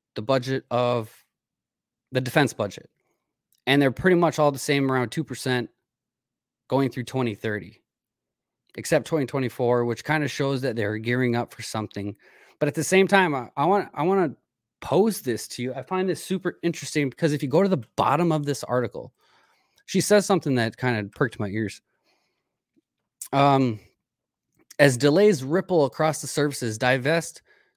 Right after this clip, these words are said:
to invest has shown it has a failed approach. It is a pass, it's, it is past time for leaders to admit the world does not take a pause while America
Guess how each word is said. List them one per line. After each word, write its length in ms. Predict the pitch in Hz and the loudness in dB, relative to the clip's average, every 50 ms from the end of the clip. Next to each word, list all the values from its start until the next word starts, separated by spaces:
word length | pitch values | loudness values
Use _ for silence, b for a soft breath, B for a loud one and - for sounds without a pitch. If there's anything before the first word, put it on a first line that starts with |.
| _ _ | _ _
to 160 | - - 135 151 | -4 0 0 2
invest 460 | 160 139 120 110 104 101 - - - | 2 0 0 -2 -4 -4 -8 -10 -8
has 160 | 113 107 101 | -6 -6 -6
shown 420 | - - 127 120 120 117 117 120 - _ _ _ _ _ - | -4 -2 0 0 0 0 -2 -4 -6 _ _ _ _ _ -6
it 140 | - 107 110 | -4 -2 0
has 180 | 120 120 107 107 | 0 0 0 -2
a 60 | 90 | -6
failed 260 | - - 123 123 117 | -2 0 0 0 0
approach. 480 | 117 - - 123 117 110 98 - - - b b b b b b b | -2 -6 -2 0 0 0 0 -2 -8 -18 b b b b b b b
It 100 | - 110 | -6 -4
is 140 | 117 113 113 | -4 -2 -4
a 80 | 107 - _ _ _ - | -6 -6 _ _ _ -6
pass, 440 | - - 147 175 190 185 - - - _ - | 0 4 4 4 4 2 -2 -12 -14 _ -4
it's, 280 | 127 123 - - - _ _ _ _ _ _ _ | -4 -4 -4 -6 -16 _ _ _ _ _ _ _
it 140 | - 131 120 | -2 0 0
is 100 | 120 104 | 0 -2
past 320 | - - 120 170 185 - | 2 4 6 6 6 6
time 200 | - 143 139 139 | 4 4 4 4
for 120 | - - 123 | 2 0 0
leaders 380 | 123 127 131 123 127 127 - | 2 2 2 2 0 -2 -4
to 120 | - - 113 | -2 0 0
admit 320 | 98 101 113 123 151 151 | 0 2 2 2 2 2
the 80 | - 117 | 2 2
world 240 | 110 123 131 127 113 | 2 2 2 2 0
does 160 | 110 104 110 | -4 -4 0
not 300 | 127 143 175 - - - | 2 2 2 0 -2 -4
take 320 | - - 196 190 190 - - | 2 4 4 4 4 0 -12
a 60 | - | -16
pause 580 | _ - - 202 180 160 131 113 120 - - _ b b b b b b b | _ 4 6 8 8 8 8 4 2 -4 -10 _ b b b b b b b
while 160 | - 113 120 | 2 2 2
America 640 | 123 127 147 165 180 180 - - 117 110 113 131 | 4 2 4 4 4 4 2 0 -2 -2 -2 -4